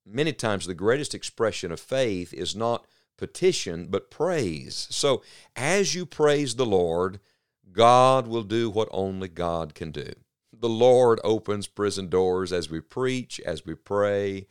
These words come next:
and as we praise. May I show you what all three of these incidents have in common?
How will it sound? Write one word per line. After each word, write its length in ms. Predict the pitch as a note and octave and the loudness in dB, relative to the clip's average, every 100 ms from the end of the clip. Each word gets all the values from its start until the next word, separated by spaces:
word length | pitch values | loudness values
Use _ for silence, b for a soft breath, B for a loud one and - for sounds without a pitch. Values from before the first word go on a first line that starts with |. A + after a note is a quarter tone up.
| _ _ _ _ _ _ - | _ _ _ _ _ _ -10
and 220 | F#2+ F#2+ - | -6 -6 -2
as 240 | F2 - | -2 -2
we 100 | D#2+ | -8
praise. 720 | - - E2+ C2+ C2+ - - - _ _ _ _ - A#2+ | -8 -6 -4 -4 -10 -10 -12 -12 _ _ _ _ -12 -4
May 200 | E3+ A3+ | 0 0
I 80 | |
show 180 | F#3 F3+ | 0 2
you 160 | D3+ A#2+ | 2 2
what 100 | A#2 | 4
all 220 | G#2+ A2 | 4 4
three 380 | G#2+ G#2 G#2 G2 | 0 -4 -2 -2
of 100 | E2 | -2
these 340 | F2+ F2+ E2+ - | -4 -4 -6 -6
incidents 540 | G2 F2+ F2 F2+ - | -6 -4 -6 -6 -4
have 180 | F#2+ E2 | -4 -4
in 100 | D#2+ | -6
common? 460 | - D#2 - C#2+ | -10 -10 -10 -16